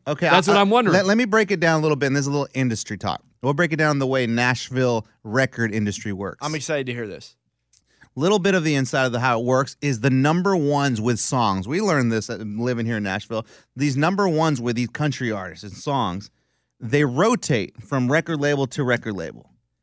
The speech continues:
Speaker 1: Same thing with these guys. All right, Fox, I'm gonna give you this one. E S P N, I'm gonna give you this one.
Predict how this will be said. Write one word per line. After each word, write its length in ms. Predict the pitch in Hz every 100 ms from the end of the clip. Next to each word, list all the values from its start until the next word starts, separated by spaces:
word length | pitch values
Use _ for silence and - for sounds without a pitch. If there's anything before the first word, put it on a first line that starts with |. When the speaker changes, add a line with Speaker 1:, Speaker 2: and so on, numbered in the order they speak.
| _ -
Speaker 1:
Same 460 | - 185 214 247
thing 500 | - 214 202 165 135
with 200 | 143 151
these 260 | 127 151 117
guys. 420 | 117 80 - - _ _ _ -
All 100 | 143
right, 280 | 147 101 -
Fox, 400 | - 143 165 -
I'm 120 | 131
gonna 140 | 147 156
give 180 | 175 185
you 80 |
this 240 | 170 170 -
one. 240 | 185 233 - _ _ -
E 100 | 143
S 120 | 147 -
P 140 | 151
N, 120 | 139
I'm 80 | 135
gonna 140 | 135 123
give 200 | 123 120
you 80 |
this 220 | 110 107 92
one. 200 | -